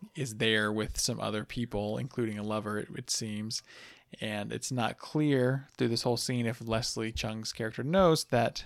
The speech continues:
that Tony Leung is there. Like, uh, at least it wasn't clear to me. Like, does, does he know he's there, or does Tony Leung just, you know,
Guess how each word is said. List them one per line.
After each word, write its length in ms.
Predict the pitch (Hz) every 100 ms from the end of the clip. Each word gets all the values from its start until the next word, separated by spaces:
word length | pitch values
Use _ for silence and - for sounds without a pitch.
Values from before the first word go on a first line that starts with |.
| -
that 140 | 139 113
Tony 200 | - 110
Leung 320 | 107 107 110 _ -
is 160 | 123
there. 440 | 113 107 - 113 131
Like, 300 | 110 110 - - - - -
uh, 140 | - -
at 100 | 117
least 140 | 117
it 40 | 117
wasn't 180 | 113 -
clear 140 | 113
to 60 | 104
me. 240 | 107 101
Like, 140 | 101 110 - - -
does, 120 | 117
does 240 | - 95 -
he 100 | 170
know 200 | 151 151
he's 180 | 143
there, 260 | 131 131 135
or 20 |
does 180 | 127 110
Tony 200 | - 117
Leung 160 | 113 110
just, 240 | 107 - - 139
you 160 | 120
know, 180 | 107 107